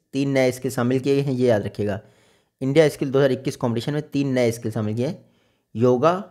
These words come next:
शू मेकिंग, गारमेंट मेकिंग, ये तीन नए स्किल इसमें शामिल थे। ओडिशा ने सबसे ज़्यादा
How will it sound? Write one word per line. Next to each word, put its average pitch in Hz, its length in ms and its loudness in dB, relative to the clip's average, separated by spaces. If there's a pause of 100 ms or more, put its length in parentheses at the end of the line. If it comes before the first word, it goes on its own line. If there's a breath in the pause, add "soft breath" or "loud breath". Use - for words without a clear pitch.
(120)
शू - 280 -4
मेकिंग, 156 400 0 (300)
गारमेंट 123 420 0
मेकिंग, 107 360 -4 (140)
ये 131 140 -2
तीन 139 300 -4
नए 120 180 0
स्किल - 280 -6
इसमें 127 260 -6
शामिल 104 280 -4
थे। 104 200 -8 (480 soft breath)
ओडिशा 123 380 0
ने 147 120 0
सबसे 127 180 -6
ज़्यादा 131 320 0